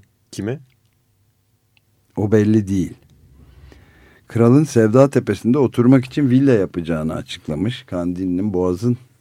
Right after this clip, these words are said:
Speaker 2: en
Speaker 1: Yardım yaptı ne demek ya?
Speaker 2: İşte o, o soru açıkta. Bilinmiyor. "On milyar dolar verdi mi? Verdiyse nerede?" diye bir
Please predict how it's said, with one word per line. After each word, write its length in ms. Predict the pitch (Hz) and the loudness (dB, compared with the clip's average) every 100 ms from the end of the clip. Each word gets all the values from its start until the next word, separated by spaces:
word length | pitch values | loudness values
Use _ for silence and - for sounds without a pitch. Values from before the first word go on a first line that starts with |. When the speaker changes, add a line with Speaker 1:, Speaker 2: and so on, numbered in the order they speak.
| _ | _
Speaker 2:
en 240 | 123 123 104 - - _ _ _ | -2 -2 -2 -8 -20 _ _ _
Speaker 1:
Yardım 460 | 107 98 107 117 170 | -8 -2 0 0 0
yaptı 300 | 160 156 160 | -2 -4 -6
ne 100 | 165 | -6
demek 300 | 135 92 - | -6 -8 -12
ya? 120 | 120 - _ _ - | -16 -16 _ _ -16
Speaker 2:
İşte 220 | - - | -14 -8
o, 420 | 101 131 147 87 | 2 2 2 -4
o 60 | 101 | -8
soru 360 | - 110 131 | -2 0 0
açıkta. 720 | 107 110 - 107 - - 123 - - _ 65 87 | -2 -8 -8 -10 -12 -8 -8 -8 -20 _ -14 0
Bilinmiyor. 520 | 127 135 107 80 62 _ _ _ _ _ - | 4 6 4 0 -12 _ _ _ _ _ 0
"On 240 | 123 143 | 4 6
milyar 560 | 131 123 117 113 104 92 | 8 8 6 4 2 2
dolar 420 | 110 107 104 101 | 4 4 0 -2
verdi 340 | 110 113 135 | 0 0 -2
mi? 160 | 185 151 | -4 0
Verdiyse 580 | 117 113 120 120 156 131 | 2 2 -2 -4 0 2
nerede?" 480 | 127 123 98 78 | 4 2 -2 -10
diye 300 | 78 113 147 | -6 -6 -4
bir 160 | 131 | -4